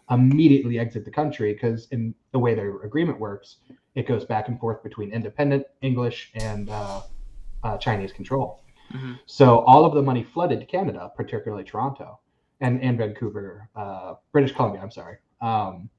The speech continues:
Speaker 1: so Toronto's home prices went from four hundred eighty-four thousand, and in two years, the median price was two point four million.
Speaker 2: That's nuts.
Speaker 1: And so the Chi-, the, the government actually came in and said, "If you own more than ten doors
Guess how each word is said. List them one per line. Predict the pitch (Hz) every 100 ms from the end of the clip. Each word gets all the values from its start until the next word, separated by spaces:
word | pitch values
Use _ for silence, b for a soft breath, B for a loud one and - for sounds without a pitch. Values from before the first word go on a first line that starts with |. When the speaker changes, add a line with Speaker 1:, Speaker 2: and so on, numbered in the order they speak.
| _ _ _ b b b
Speaker 1:
so | - 135
Toronto's | 143 147 185 185 151 -
home | 151 160
prices | - 139 135 123 -
went | 113 -
from | 104 - _ -
four | 151 170
hundred | 170 156 131
eighty-four | 127 135 139 127 -
thousand, | 113 107 98 95 123 - _
and | 123
in | 113 117
two | 185 180
years, | 160 156 - 98 - - b b -
the |
median | 117 131 143 135 123
price | 123 110
was | 107
two | - 131
point | - 107 -
four | 107
million. | 98 95 - - _ _ B B B B
Speaker 2:
That's | 113 -
nuts. | 170 127 101 107 107 - - - -
Speaker 1:
And | 131 120 117 110 107
so | 135
the | 117 110 -
Chi-, | - - 120
the, | 120 110 101 95 _ _ _ _ _ _ _ -
the |
government | - - 233 120 101 -
actually | 123 123 131
came | - 165 156
in | 160 131
and | 110
said, | 87 82
"If | 135
you | 190 185 139
own | 131 113
more | 110 139 180
than | 175
ten | - 131 170
doors | 135 98 110 127